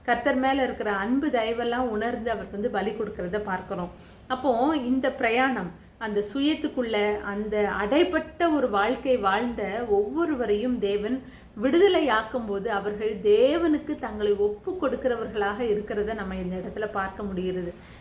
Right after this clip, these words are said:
தேவன் எவ்வளவு அன்புள்ளவர் இல்லையா? நீ என்னை விட்டு தூரம் போனாலும், நான் சொன்ன பேச்செல்லாம் நீ கேட்கலனாலும், நீ எனக்கு விரோதமாக, நான் உண்டாக்கின என் பிள்ளைகளுக்கு விரோதமாக நடந்த போதிலும்,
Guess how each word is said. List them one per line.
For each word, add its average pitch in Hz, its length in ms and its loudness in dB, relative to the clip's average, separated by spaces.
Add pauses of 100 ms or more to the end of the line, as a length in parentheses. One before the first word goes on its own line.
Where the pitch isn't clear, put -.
(120)
தேவன் 294 400 2
எவ்வளவு 254 520 2
அன்புள்ளவர் 226 460 -2
இல்லையா? 190 380 -4 (320)
நீ 247 200 0
என்னை 240 280 4
விட்டு 339 280 4
தூரம் 285 320 2
போனாலும், 190 560 -2
நான் 214 140 -4
சொன்ன 240 280 -2
பேச்செல்லாம் 311 500 2
நீ 302 60 2
கேட்கலனாலும், 214 920 -4 (280)
நீ 302 300 4
எனக்கு 269 380 4
விரோதமாக, 285 640 2
நான் 247 380 4
உண்டாக்கின 269 560 0
என் 247 260 0
பிள்ளைகளுக்கு 285 540 0
விரோதமாக 233 540 -2
நடந்த 226 400 -2
போதிலும், 208 440 0